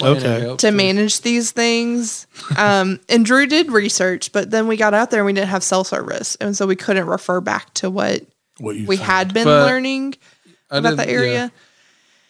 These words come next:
Speaker 3: So
Speaker 2: Yeah.
Speaker 3: we know now that that was not a good setup for us. Um, but we've learned from it and have adjusted
Speaker 2: And, like, the
Speaker 3: since
Speaker 2: first
Speaker 3: then.
Speaker 2: thing I'm gonna go try is I'm gonna go try that route again.
Speaker 3: And we know how to get to it
Speaker 2: We
Speaker 3: now.
Speaker 2: know how to get there.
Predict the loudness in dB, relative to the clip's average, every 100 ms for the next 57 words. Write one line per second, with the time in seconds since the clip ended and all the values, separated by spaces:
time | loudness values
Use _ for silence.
0 | _ _ 2 4 6 6 4 -2 -8 -18
1 | -18 -20 -20 _ -4 0 2 4 4 4
2 | 4 2 2 -2 -8 -20 _ -12 -2 2
3 | 2 0 -2 0 -2 -2 -2 -2 -2 -2
4 | -2 -2 -4 -2 0 -2 -4 -10 -12 -8
5 | -2 -2 -2 -6 -8 -12 _ _ _ -4
6 | 0 0 0 -2 -2 -2 -4 -4 -4 -2
7 | -4 -6 -4 -4 -4 -4 -8 _ _ _
8 | -2 -2 -2 -2 -2 -2 -4 -4 0 4
9 | 6 4 4 4 2 4 0 0 0 -2
10 | -2 -2 -2 -2 -2 -4 -6 -8 -6 -6
11 | -4 -6 -6 -6 -6 -6 -6 -8 -10 -2
12 | 2 4 6 4 4 2 0 -4 -2 -2
13 | 0 2 4 4 2 -2 -6 -8